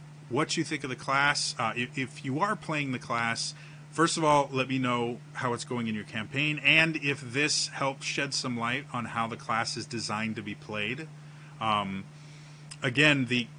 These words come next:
the callings really define the class, so the, the,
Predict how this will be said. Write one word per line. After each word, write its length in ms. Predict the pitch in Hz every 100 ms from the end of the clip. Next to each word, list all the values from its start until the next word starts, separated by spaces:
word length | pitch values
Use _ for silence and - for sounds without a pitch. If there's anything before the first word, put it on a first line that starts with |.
| 147
the 100 | 151
callings 760 | - - 214 208 139 117 -
really 1000 | 104 98 104 131 185 185 160 135 120 107 - - -
define 680 | - 131 - - 123 127 127
the 80 | 113
class, 680 | - 110 110 135 165 - -
so 500 | - - 117 113 107 -
the, 120 | 131 - -
the, 280 | 131 120